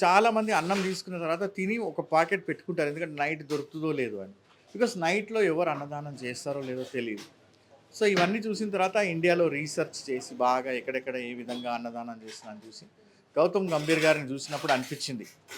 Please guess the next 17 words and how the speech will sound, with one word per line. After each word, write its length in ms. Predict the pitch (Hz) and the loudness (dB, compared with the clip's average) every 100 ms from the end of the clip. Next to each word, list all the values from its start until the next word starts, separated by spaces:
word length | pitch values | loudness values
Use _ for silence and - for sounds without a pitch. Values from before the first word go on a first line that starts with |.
| - - - 151 | -14 -14 -10 -2
ఇదేదో 220 | 170 180 | 2 4
బాగుంది 520 | 151 147 175 196 180 | 8 10 10 4 2
కానీ 240 | 170 202 | 0 0
ఆయన 220 | 214 180 185 | 2 4 2
క్రికెట్ 420 | 185 165 196 196 | 0 4 2 4
ప్లేయరు, 340 | 180 147 135 - - _ _ _ _ _ - | 2 2 0 -8 -20 _ _ _ _ _ -10
ఆయనకంటే 640 | 123 156 156 151 180 175 160 | -6 -4 -2 0 2 2 0
ఈజీగా 440 | 156 151 175 175 | -2 -2 6 6
వన్ 220 | 147 147 | 6 4
రూపీకి 300 | 151 147 131 | 0 -6 -8
ఇవ్వచ్చు, 380 | 135 131 131 - | -4 -4 -4 -4
మరి 160 | 131 127 | 0 4
నా 100 | 147 | 4
పరిస్థితి 500 | 160 156 160 156 147 | 4 0 0 -4 -4
ఏంటిది 260 | 139 131 | -4 -4
అని 100 | 127 | -4
అనుకున్నాను. 420 | 123 117 110 101 | -4 -8 -10 -12